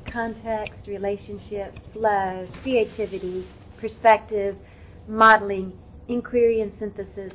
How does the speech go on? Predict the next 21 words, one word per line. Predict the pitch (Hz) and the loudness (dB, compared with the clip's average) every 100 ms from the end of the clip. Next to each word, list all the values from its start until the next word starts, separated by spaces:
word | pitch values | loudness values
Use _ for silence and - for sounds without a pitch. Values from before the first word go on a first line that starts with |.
| - - | -18 -14
and | 196 - | -14 -8
faith. | 196 156 - - - - - - - - | -8 -8 -12 -20 -20 -20 -20 -20 -10 2
And, | 262 240 233 220 220 214 208 - - - - - - - - - - - - | 4 4 2 0 -2 -2 -4 -4 -6 -4 -4 -4 -8 0 4 4 2 -8 -6
<clears throat> | 277 240 - - - | -4 -4 -6 -20 -2
and | 277 262 | 6 8
that's, | 285 277 - - - - | 8 4 -4 -18 -18 -8
you | 247 | -6
know, | 196 170 | -6 -8
part | - 262 240 | -4 0 0
of | |
the | 190 | -2
search | - 254 247 - - | -8 2 2 2 -16
for | - 202 185 190 - | -10 -10 -10 -14 -12
facilitation | - 214 233 190 220 226 190 | -10 0 0 2 0 0 -8
tools | 185 202 185 180 | -12 -12 -10 -10
is | 180 175 - - - - - | -14 -14 -20 -20 -20 -18 -8
what | 214 208 269 - | -2 6 6 4
tools | - 277 262 254 240 - - | -4 -6 -2 -2 -4 -12 -14
work | 190 220 214 - - | -8 -8 -8 -16 -6
best | 196 190 185 - - - - | -4 -4 -8 -16 -18 -20 -18
when, | 185 202 170 165 254 | -10 -8 -6 -8 -10